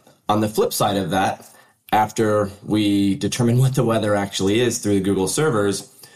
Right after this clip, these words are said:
we actually synthesize and say, "It's sunny and seventy-two today." And so that word comes through the T T S system for text to speech.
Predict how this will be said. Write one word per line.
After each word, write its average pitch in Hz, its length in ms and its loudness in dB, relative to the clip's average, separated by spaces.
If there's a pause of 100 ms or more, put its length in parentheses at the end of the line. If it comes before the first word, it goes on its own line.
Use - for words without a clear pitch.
(180)
we 110 180 2
actually 104 340 -2
synthesize 98 680 -2
and 95 100 -2
say, 92 460 -4 (340)
"It's - 580 -2 (260)
sunny 127 440 0
and 113 140 0
seventy-two 98 720 -2
today." 73 420 -6 (460)
And 110 140 0
so 113 100 0
that 101 260 -2
word 104 260 0
comes 98 240 -2
through 98 120 -4
the 95 100 -2
T 135 240 -2
T 117 260 0
S 101 160 -2
system 82 440 -6
for - 160 -8
text - 360 -6
to 87 60 -4
speech. - 460 -8